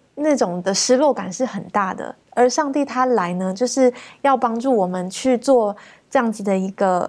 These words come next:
呃，重新修复我们，呃，重建我们信心的一个时刻。所以呢，呃，我看见，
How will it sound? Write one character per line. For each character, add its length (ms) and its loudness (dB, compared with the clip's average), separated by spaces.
呃， 360 -2
重 340 -2
新 300 0
修 320 2
复 320 2
我 120 0
们， 300 -2
呃， 200 0
重 260 -2
建 180 2
我 80 0
们 140 -4
信 240 0
心 180 -2
的 140 0
一 60 -4
个 240 -2
时 260 -4
刻。 260 -2
所 180 2
以 140 0
呢， 420 -2
呃， 120 -2
我 140 2
看 200 0
见， 380 2